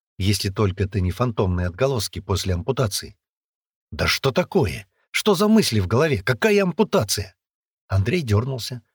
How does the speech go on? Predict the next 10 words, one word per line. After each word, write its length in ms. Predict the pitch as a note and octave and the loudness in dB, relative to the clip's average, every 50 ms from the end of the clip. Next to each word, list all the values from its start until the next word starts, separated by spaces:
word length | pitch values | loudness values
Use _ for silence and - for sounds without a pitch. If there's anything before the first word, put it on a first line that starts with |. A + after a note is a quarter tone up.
| _ _ - - - | _ _ -20 -20 -16
чтобы 320 | - - - G#2+ F#2+ G2 F#2+ | -10 -6 -2 0 0 0 0
почувствовать 460 | - A2+ - - G2+ - - F2+ - | 0 -2 -2 -2 -4 -4 -4 -4 -2
конечности. 680 | - B2 B2 B2 G2 - - E2 D#2 - - - D#2 - _ _ _ _ _ _ | -2 0 0 0 0 -2 -4 -8 -8 -10 -10 -12 -16 -18 _ _ _ _ _ _
Пошевелил 500 | - G#2 - - G#2+ G#2 G#2 A2 G#2+ G2 | -2 0 0 2 2 2 2 2 2 0
пальцами 460 | - A2+ A#2+ A#2 - - G#2 F2 F#2+ | 0 0 -2 0 -2 -2 -2 -2 -4
и 280 | G#2 - - G#2+ F#2+ F#2+ | -4 -4 -2 -2 -2 0
перевернулся 680 | - G#2+ F#2+ F#2+ G2 F#2 F2+ G2 G2+ G2+ G2+ - F#2+ | 0 0 0 0 0 0 0 0 0 0 -2 -2 -4
на 100 | F2+ F2 | -4 -4
другой 340 | D#2 G2 F#2 E2+ F2+ A2 G#2+ | -4 -6 -6 -4 -4 -6 -6
бок. 340 | D2 D2 E2 - - - | -6 -8 -12 -12 -14 -18